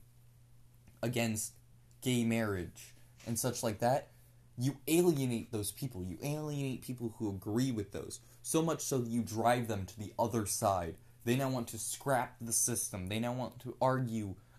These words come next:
against everything you stand for. Because you've attacked them.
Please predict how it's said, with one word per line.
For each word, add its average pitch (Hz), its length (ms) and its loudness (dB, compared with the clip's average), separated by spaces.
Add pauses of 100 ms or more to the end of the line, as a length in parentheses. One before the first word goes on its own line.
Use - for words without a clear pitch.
against 110 460 -2
everything 117 580 -2
you 107 100 -6
stand 107 440 -6
for. - 320 -8 (1300)
Because 110 420 0
you've 131 440 -4
attacked 113 720 -6
them. 98 400 2